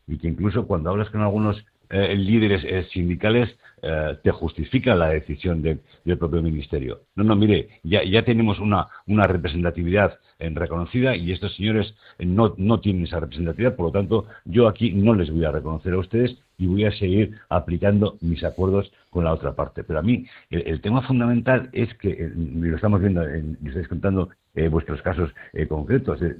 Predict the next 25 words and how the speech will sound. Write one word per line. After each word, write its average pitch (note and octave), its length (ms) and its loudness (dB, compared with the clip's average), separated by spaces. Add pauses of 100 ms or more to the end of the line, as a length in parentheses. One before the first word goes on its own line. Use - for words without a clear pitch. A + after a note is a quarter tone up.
que G2+ 140 0
los, F2 180 2 (120)
el F2+ 160 -2
pagano G#2 520 0 (240)
de F2 120 2
esta G2+ 180 -4
situación, A2 580 0
indudablemente G#2+ 600 0
en F#2 100 0
este F2+ 140 -6
caso F#2+ 180 -2
concreto F#2+ 360 -2 (200)
nuestro, B2+ 460 2
eso, - 200 -2
eso F2 120 -2
es E2 60 -8
Osakidetza. D#2+ 580 -4 (300)
Es - 80 -6
decir, E2+ 320 -2
es A#2+ 160 4
muy B2+ 140 6
difícil G2 440 2
que F2+ 120 0
el F2 100 2
paciente, A#2+ 720 0